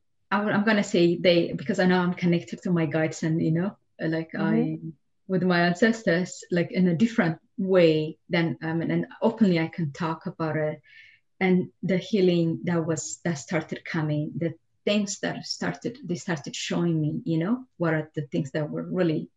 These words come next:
Speaker 1: um, creating those, that pain within me.
Speaker 2: Mm.
Speaker 1: And then the teachers that came throughout the, you know, through my life, you know,
Speaker 2: Mm.
Speaker 1: to, to lead me in this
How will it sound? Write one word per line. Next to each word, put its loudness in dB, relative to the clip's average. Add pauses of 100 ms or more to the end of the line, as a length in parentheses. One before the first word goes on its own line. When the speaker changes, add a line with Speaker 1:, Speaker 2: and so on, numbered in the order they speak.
(680)
Speaker 1:
um, 0 (600)
creating 4
those, -2
that -4
pain 4
within 2
me. -4 (520)
Speaker 2:
Mm. -6 (160)
Speaker 1:
And 2
then 4
the 4
teachers 4
that -2 (120)
came 2 (720)
throughout 0
the, 2
you 2
know, 2
through -2
my 2
life, 0
you -2
know, -2
Speaker 2:
Mm. -4
Speaker 1:
to, -6 (540)
to -4
lead 4
me 8
in 2
this -4